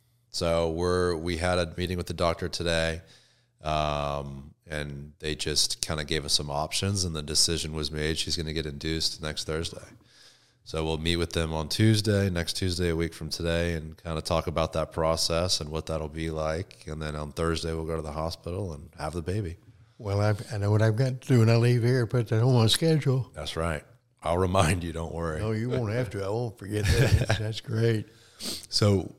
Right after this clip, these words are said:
Speaker 1: Rome Greco, my son, he will be, how many generations would that be in Tampa? Your grandfather was here.
Speaker 2: Oh, I forget.
Speaker 1: So that would be three. You're, you'd be the third, right?
Speaker 2: Yeah, I guess.
Speaker 1: My father would be the fourth.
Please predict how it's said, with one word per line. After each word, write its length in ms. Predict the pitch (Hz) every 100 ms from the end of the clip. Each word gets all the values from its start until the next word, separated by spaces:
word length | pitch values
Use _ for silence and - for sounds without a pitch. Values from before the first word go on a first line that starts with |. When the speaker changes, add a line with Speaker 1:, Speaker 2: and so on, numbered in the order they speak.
| -
Speaker 1:
Rome 440 | 98 104 113 117
Greco, 720 | 104 104 104 90 80 82 95 -
my 200 | 85 87
son, 560 | 90 - 82 78 80 82
he 200 | 87 98
will 160 | 95 85
be, 540 | 87 85 82 82 82 -
how 140 | 104
many 180 | 104 92
generations 720 | 87 85 82 90 - 82 80
would 100 | 78
that 220 | 80 -
be 140 | 82
in 100 | 80
Tampa? 460 | 76 82 82 - 76 82 _ -
Your 120 | 87
grandfather 720 | 82 85 85 80 85 80 80
was 180 | 76 78
here. 240 | 80 73 101
Speaker 2:
Oh, 60 |
I 40 | 101
forget. 440 | - 92 85 98 98 _ _
Speaker 1:
So 320 | 185 - - 78
that 120 | 78
would 160 | 76 76
be 200 | 78 76
three. 680 | - 80 80 82 82 82 92
You're, 220 | 85 87
you'd 220 | - 92 87
be 100 | 82
the 100 | 76
third, 420 | - 101 80 71
right? 340 | 71 78 92 - _ _ _ _ _ _ -
Speaker 2:
Yeah, 60 |
I 80 | 110
guess. 140 | 110 85
Speaker 1:
My 80 | 76
father 400 | - 82 80 80
would 120 | 78
be 80 | 78
the 80 | 78
fourth. 580 | - 76 76 80 80